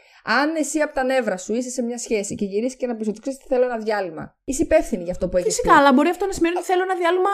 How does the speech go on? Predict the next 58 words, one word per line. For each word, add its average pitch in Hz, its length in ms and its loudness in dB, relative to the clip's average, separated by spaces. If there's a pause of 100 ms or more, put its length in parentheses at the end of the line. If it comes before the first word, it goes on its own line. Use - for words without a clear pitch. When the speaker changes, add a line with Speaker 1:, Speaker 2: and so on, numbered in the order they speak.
Speaker 2:
είκοσι 427 260 -2
λεπτών 403 440 -2 (100)
ή 269 120 2
Speaker 1:
Ε, - 40 6
Speaker 2:
δύο 330 180 4
Speaker 1:
εντάξει. 320 220 6
Speaker 2:
ωρών. 202 520 2 (160)
Δεν 226 120 0
σημαίνει 466 280 2
ότι 415 60 -2
θέλω 302 240 2
να 254 120 6
Speaker 1:
Άμα, 247 100 6
Speaker 2:
κα-, 202 160 4
Speaker 1:
ε, - 40 -2
Speaker 2:
πάρουμε 233 360 8
break 226 200 6
από 220 100 -2
τη 214 80 -8
σχέση 208 400 0
μας, 208 340 -4
αυτό - 180 -2
που 208 80 -2
κατάλαβε 208 360 0
ο 196 40 -4
Ρος. 170 400 -4
Speaker 1:
Ε, 214 120 -4
εντάξει, 226 420 -2
να 190 100 -12
σου - 100 -20
πω 233 80 -12
κάτι. 254 260 -4
Speaker 2:
Δεν 202 120 -8
Speaker 1:
Άμα 226 140 4
Speaker 2:
είναι 311 100 4
το 262 100 8
Speaker 1:
όμως, 240 240 8
Speaker 2:
ίδιο. 180 180 2
Speaker 1:
άμα 247 280 4
όμως, 277 460 -4
δεν 214 260 6
είναι 392 180 0
το 214 80 -2
ίδιο, 196 260 -2
αλλά 214 160 0
άμα 277 340 2
όμως 277 220 0
δεν 247 140 2
έχεις 285 220 0
μπει 254 120 -4
στη 285 120 -4
διαδικασία 247 580 -2
να 220 120 -6
το - 80 -4
εξηγήσεις 208 580 -6
εκείνη 240 320 -8
την 214 180 -6
ώρα 220 360 -2